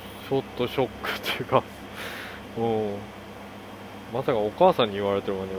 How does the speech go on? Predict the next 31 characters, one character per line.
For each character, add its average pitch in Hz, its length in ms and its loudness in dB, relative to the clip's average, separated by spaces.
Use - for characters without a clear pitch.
「私 131 320 6
た 147 140 4
ち 131 100 -4
キ - 220 -2
ム 190 160 6
チ 233 120 2
臭 - 340 2
い 185 40 2
ん 139 80 0
だ 113 60 4
よ」 101 100 4
っ - 0 -
て、 - 240 -4
マ 160 160 6
ジ 165 100 0
で 123 100 2
目 107 220 2
で 101 80 0
言 101 40 0
っ - 40 -4
て - 160 -8
た 101 80 0
か 95 140 -2
ら 95 60 0
ね。 95 40 -4
う 98 100 -2
ん。 - 0 -
そ 101 80 -2
う - 20 0
や 98 140 -2
な。 107 380 0